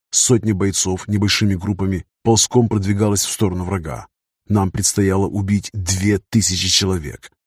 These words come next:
Одно неверное действие похоронит и нас, и всю затею. Лица перемазаны грязью, чтобы не выделялись на тёмном фоне, и только глаза блестят в ночи. Первым умерли часовые,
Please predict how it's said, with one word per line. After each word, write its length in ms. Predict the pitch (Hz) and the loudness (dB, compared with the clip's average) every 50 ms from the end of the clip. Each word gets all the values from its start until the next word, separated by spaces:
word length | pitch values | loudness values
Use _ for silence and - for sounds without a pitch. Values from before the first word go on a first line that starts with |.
| _ - | _ -4
Одно 280 | 95 104 101 117 120 | -2 0 4 4 4
неверное 460 | 117 117 110 113 110 101 107 101 98 | 6 6 6 4 4 4 2 0 0
действие 500 | 95 85 92 101 101 - - - 101 80 | 0 -2 -2 -2 0 -2 0 0 -2 -2
похоронит 680 | - - 113 101 - - 117 117 117 113 110 - - 123 | 0 0 -2 -2 2 2 4 4 4 4 2 0 0 0
и 60 | 117 | 0
нас, 360 | 104 101 104 107 104 - - - | 2 2 2 2 2 0 0 0
и 80 | 131 123 | 0 0
всю 280 | 95 - - - 117 | 2 2 0 0 0
затею. 560 | 92 87 104 95 - 95 71 57 - - - _ _ _ _ _ _ _ - | 0 0 -2 -2 -4 -6 -6 -6 -10 -14 -16 _ _ _ _ _ _ _ -2
Лица 360 | 101 107 110 104 - 110 98 | 2 2 2 2 2 -2 0
перемазаны 580 | 92 120 110 117 117 127 123 - 107 110 107 98 | 0 2 4 4 4 4 4 2 2 0 0 0
грязью, 480 | 90 85 76 69 64 - - - - _ _ | -2 -4 -6 -8 -10 -12 -12 -14 -18 _ _
чтобы 320 | - - - 127 120 113 117 | -8 -4 0 2 4 4 4
не 80 | 120 | 4
выделялись 560 | 117 123 120 127 127 110 87 73 76 139 - | 4 4 4 4 4 4 2 0 -2 -4 -2
на 100 | - 104 | -2 -2
тёмном 340 | 95 - 104 90 90 92 90 | -2 0 -2 -2 0 -4 -4
фоне, 420 | - - - 82 71 64 - - _ _ _ _ - | -4 -6 -6 -6 -8 -8 -12 -14 _ _ _ _ -8
и 60 | 107 | -4
только 300 | - 127 123 104 - 117 | 0 0 0 2 0 -2
глаза 420 | 104 117 135 135 107 90 87 80 | 0 2 2 2 2 2 -2 -4
блестят 440 | 78 76 90 - - - 101 82 76 | -8 -6 -4 -4 -2 -2 -2 -6 -6
в 60 | - | -6
ночи. 440 | 85 85 80 - - 80 67 - - - _ _ _ _ _ _ _ _ _ | -6 -2 -2 -2 -2 -2 -6 -12 -14 -20 _ _ _ _ _ _ _ _ _
Первым 380 | - 117 107 95 95 104 98 92 - | 2 2 2 2 2 -2 -4 -4 0
умерли 340 | - 123 117 107 110 107 110 | 2 2 2 2 2 0 0
часовые, 680 | 101 - 98 - - 110 98 80 69 57 50 50 - | 0 0 0 0 0 0 -2 -4 -6 -10 -12 -14 -18